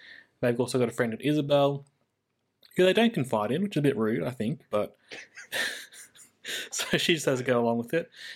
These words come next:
And they're like a, like a, a, a trio. They get into hijinks together.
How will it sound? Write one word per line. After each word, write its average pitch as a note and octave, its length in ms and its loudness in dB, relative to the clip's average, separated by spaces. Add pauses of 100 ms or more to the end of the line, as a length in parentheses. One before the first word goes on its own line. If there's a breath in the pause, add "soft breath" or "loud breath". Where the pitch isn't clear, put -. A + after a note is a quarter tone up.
(140)
And C#3 140 2
they're C#3+ 140 6
like B2 160 0
a, A2 260 -4
like A2 140 -6
a, G2+ 180 -4 (560 loud breath)
a, G2 200 -2 (460)
a F#2 120 -4
trio. C3 400 4
They A2 120 2
get A2 80 -6
into G2 120 -6
hijinks C3 400 0
together. B2+ 480 0